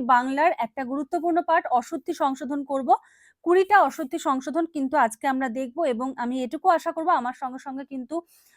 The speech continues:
তোমরাও প্রত্যেকে করবে, কারণ এটাতে এমন কিছু লেখার সেরকম থাকে না, শুধু বানানগুলো just তোমরা লিখবে বা প্র্যাকটিস করবে। যদি চাও কমেন্ট সেকশনে লিখতে পারো। আর ক্লাসটা কেমন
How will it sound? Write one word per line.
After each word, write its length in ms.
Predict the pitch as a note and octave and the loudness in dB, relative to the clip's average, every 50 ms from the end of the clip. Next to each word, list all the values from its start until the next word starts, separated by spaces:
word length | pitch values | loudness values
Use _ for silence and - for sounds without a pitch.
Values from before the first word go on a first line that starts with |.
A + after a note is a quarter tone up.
| _ - | _ 2
তোমরাও 320 | E4 E4 E4 E4 F4 F#4 G4 | 4 6 8 10 10 8 8
প্রত্যেকে 460 | F#4+ E4 D4+ - - - D4+ C4+ D4+ C#4 - | 8 6 2 2 0 -4 -4 -4 -4 -2 0
করবে, 180 | C4 G#3+ G3+ G#3+ A3 | 0 0 0 2 2
কারণ 160 | C#4+ D#4+ E4+ | 4 4 4
এটাতে 260 | - D4 D4 D#4+ D4+ F4 D#4 C#4 | 4 2 0 2 4 4 4 4
এমন 140 | C#4 D#4 D4+ | 4 2 0
কিছু 220 | C#4+ D#4+ C#4 - E4+ D4 C4+ | -2 -4 -6 -4 -4 -4 -2
লেখার 240 | C4 - D4+ D4+ | -2 0 0 -2
সেরকম 380 | C4 - D4+ C4 C4 C4 C#4+ C#4+ D4 | -2 -2 -6 -6 -4 -4 -4 -4 -4
থাকে 260 | C4+ C4 A#3+ A#3 C#4 | -2 -2 -4 -2 -2
না, 120 | C#4 E4+ G#4+ - - - - - _ | -2 -2 -2 -2 -6 -20 -20 -14 _
শুধু 160 | - D#4 F4 | -2 2 4
বানানগুলো 480 | E4+ D4 C4+ B3+ C4+ D4 D4+ D4 D#4+ E4+ | 6 6 6 6 6 4 2 2 0 0
just 240 | D4 C#4+ D#4+ D#4 - - - | 0 0 0 -2 -2 -6 -6
তোমরা 220 | D4+ C#4+ C4+ D4 C#4+ C4 | -4 -2 0 0 0 0
লিখবে 260 | C4 A#3+ A#3 A#3 D#4 F#4+ - _ _ _ _ _ _ - | -2 -2 -2 -2 -2 -2 -4 _ _ _ _ _ _ -2
বা 140 | A3+ A3+ A3+ A3+ | 4 6 6 6
প্র্যাকটিস 380 | A3+ C4+ C4 B3+ - - D#4 - - - | 6 6 2 2 2 -2 -4 -4 -2 -2
করবে। 200 | D#4 C#4+ B3+ D4 D#4 C4+ C#4+ | -2 -2 -2 -2 -4 -4 -4
যদি 140 | B3+ C4 B3+ - | -6 -6 -6 -2
চাও 160 | - C4 B3+ C4+ | 0 2 2 2
কমেন্ট 300 | C#4 C#4 B3+ A3+ A#3 B3+ C4 | 2 0 -2 -2 -2 -4 -6
সেকশনে 340 | - C4+ C4 - C#4+ C#4 C#4+ C4+ | -6 -6 -6 -6 -4 -4 -2 -2
লিখতে 200 | B3+ B3+ - C#4 C4 | -4 -4 -6 -8 -6
পারো। 200 | C4+ C4 C#4 D#4 | -4 -2 -2 0
আর 140 | C#4+ A#3 A3 | 2 0 0
ক্লাসটা 360 | A3 A3+ A#3+ A#3+ A#3+ - D4 | 0 0 -2 -2 -2 -4 -10
কেমন 260 | C#4+ C#4 C4+ B3+ C4+ | -8 -8 -8 -8 -6